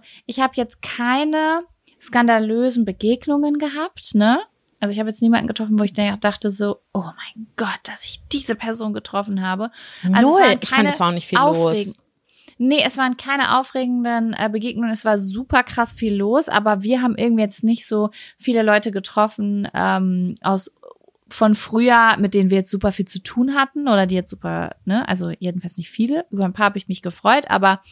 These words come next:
Speaker 1: ähm, es war jetzt nicht so super spektakulär. Aber trotzdem hatten wir einen richtig guten Pegel. Wir haben sehr, sehr viel getanzt. Auch sehr, sehr viel zu Der Zug hat keine Bremse. Also sehr gut, dass ich auf den Songtext vorbereitet hab, denn du hast auf jeden Fall, du kriegst zehn von zehn Punkte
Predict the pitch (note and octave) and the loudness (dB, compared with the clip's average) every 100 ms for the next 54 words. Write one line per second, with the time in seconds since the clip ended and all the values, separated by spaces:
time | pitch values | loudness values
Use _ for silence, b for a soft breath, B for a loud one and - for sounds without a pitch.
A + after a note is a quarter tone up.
0 | B B B B B G3+ G3 G3 G3+ F#3+ | B B B B B 2 4 2 0 0
1 | - G#3+ - G3 G3 G#3+ A3+ - A3+ A3 | -2 -4 -4 -6 -6 -2 -2 -2 -6 -4
2 | G#3 G#3 G3 B3 B B G#3+ B A3 A3 | -6 0 0 0 B B -8 B 2 2
3 | A3 B3 B3 C#4 C4 - A#3 - A#3 A#3 | 2 0 -2 -2 -4 -4 -4 -2 -2 -4
4 | B3+ - A#3+ A#3 B3 A#3+ B3+ A3 G3+ F#3+ | -6 -10 -10 -8 -6 -4 -2 0 0 2
5 | G3+ B3 C4 B3+ C4 A#3 A#3 - G3+ G#3 | 4 4 4 0 -2 -2 -4 -2 0 0
6 | C#4+ - - _ _ _ _ - A3 A3 | -2 -8 -16 _ _ _ _ 0 2 2
7 | - G3+ G3+ G3 G#3 G3+ F#3+ F#3 G3 F#3+ | 0 0 0 0 -2 0 -2 -2 -4 -4
8 | - F#3+ F#3 F3+ F3+ F#3 F#3 F#3 F3 F#3 | -2 0 0 2 2 4 2 2 0 0
9 | F#3 F#3 F#3 F#3 F3+ F3 F3 F#3+ F#3 F#3 | 0 0 -2 -2 -4 -4 -4 -4 -4 -6
10 | - - D#3+ E3+ F#3 - - A#3+ - F#3 | -8 -4 -2 -2 -4 -4 -4 -2 0 0
11 | F#3 F#3 - F#3+ F#3 F#3 - G3+ G#3 B | 0 -4 -6 -6 -2 -2 2 2 0 B
12 | B B B G3 - G#3+ - A3+ A3 A3+ | B B B -2 0 -2 0 0 0 0
13 | G#3 G3+ F#3+ F#3 G3+ G3+ | 0 -2 0 -2 0 -2